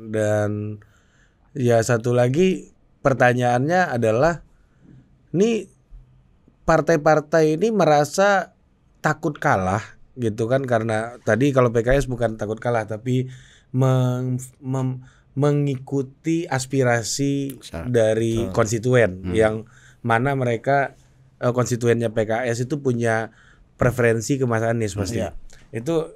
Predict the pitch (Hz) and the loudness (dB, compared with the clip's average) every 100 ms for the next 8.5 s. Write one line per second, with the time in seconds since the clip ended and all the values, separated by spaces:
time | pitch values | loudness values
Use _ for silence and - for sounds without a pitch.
0 | _ 151 120 117 120 117 117 113 113 139 | _ -4 -2 -2 0 0 0 -2 0 0
1 | 160 165 - _ 135 160 180 143 143 139 | 0 -6 -18 _ -4 -2 2 2 6 6
2 | 139 135 135 135 - _ _ 143 151 147 | 6 2 0 -4 -10 _ _ 0 2 4
3 | 143 139 131 143 139 143 139 127 147 127 | 6 4 2 2 2 2 0 2 2 4
4 | 139 139 131 127 127 127 127 123 123 110 | 2 2 0 2 2 2 2 0 -4 -6
5 | 123 113 98 120 147 120 95 107 104 127 | -6 -4 -4 -6 -8 -12 -10 -6 -6 -8
6 | _ _ 113 98 101 123 - _ _ 131 | _ _ -14 -12 -14 -16 -20 _ _ -2
7 | 135 214 240 240 220 175 170 170 180 175 | 2 2 2 0 -4 -2 -2 -2 0 0
8 | 185 240 226 180 190 | 0 2 2 0 -8